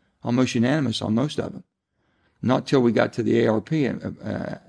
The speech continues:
you know, the American Rescue Plan in March of twenty twenty, did it become political. After the twenty thirteen and Sandy Hook, how I got involved is people start talking about began, banning this and banning that and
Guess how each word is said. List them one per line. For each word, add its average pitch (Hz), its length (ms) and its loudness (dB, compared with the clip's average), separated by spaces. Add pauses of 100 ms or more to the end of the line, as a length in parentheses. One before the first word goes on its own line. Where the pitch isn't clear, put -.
you 110 140 0
know, 101 160 -2
the 107 160 -2
American 110 360 0
Rescue 117 300 -2
Plan - 340 -4 (480)
in 113 160 -2
March 117 300 0
of - 100 -10
twenty 110 280 0
twenty, 120 420 -4 (460)
did 117 160 2
it - 40 -2
become 127 320 -2
political. 180 480 -4 (220)
After 113 260 -8
the 104 120 -4
twenty 120 220 -4
thirteen 120 580 -8 (420)
and 110 100 -10
Sandy 117 360 -4
Hook, 113 180 -4 (400)
how 107 240 -6
I 139 140 -4
got 151 180 -8
involved 107 560 -8
is 104 100 -8
people 135 300 -8
start - 260 -10
talking 139 400 -6
about 104 300 -6
began, 107 320 -6
banning 117 460 -4
this 117 280 -6
and 123 140 -8 (360)
banning 113 480 -2
that 117 320 -4
and 95 260 -10